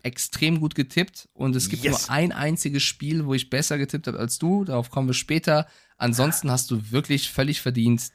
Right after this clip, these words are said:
Speaker 1: den ersten Punkt im Tippspiel geholt.
Speaker 2: Ja, so wird
Speaker 1: Wirklich?
Speaker 2: ein Schuh draus.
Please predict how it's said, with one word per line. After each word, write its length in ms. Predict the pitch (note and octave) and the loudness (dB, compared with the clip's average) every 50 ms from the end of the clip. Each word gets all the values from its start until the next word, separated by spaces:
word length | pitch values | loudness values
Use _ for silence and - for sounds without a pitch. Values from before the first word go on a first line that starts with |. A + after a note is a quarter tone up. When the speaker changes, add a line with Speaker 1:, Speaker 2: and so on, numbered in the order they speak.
| _ | _
Speaker 1:
den 100 | B2 G2+ | -4 -2
ersten 360 | C#2 F#2+ A2+ A#2+ - - B2 - | 0 0 0 0 -2 -4 -4 -2
Punkt 240 | A2 G#2 G#2 G#2 | 0 0 0 0
im 80 | G2+ G#2 | -2 -2
Tippspiel 320 | - G#2+ - - - - | -2 -2 -4 -4 -6 -8
geholt. 220 | - - - - - _ _ _ _ | -8 -10 -12 -14 -16 _ _ _ _
Speaker 2:
Ja, 460 | - B2 F3 F3 E3+ D#3+ C3+ B2+ A2+ | -10 -4 2 4 6 6 8 6 4
so 840 | G2 F2+ G#2 B2 C#3 D3 D3+ D3 C#3+ C#3+ C#3 C#3 C3+ C3 B2+ A#2 G#2+ G2+ | 2 2 4 6 8 10 10 10 12 12 10 10 10 10 8 8 8 6
wird 140 | A2 G#2 | 4 4
Speaker 1:
Wirklich? 180 | - G3+ F3 B2+ | 4 0 0 0
Speaker 2:
ein 40 | G#2 | 0
Schuh 60 | G2 | -2
draus. 300 | - C2+ C#2+ - - - | -2 -2 -4 -4 -6 -10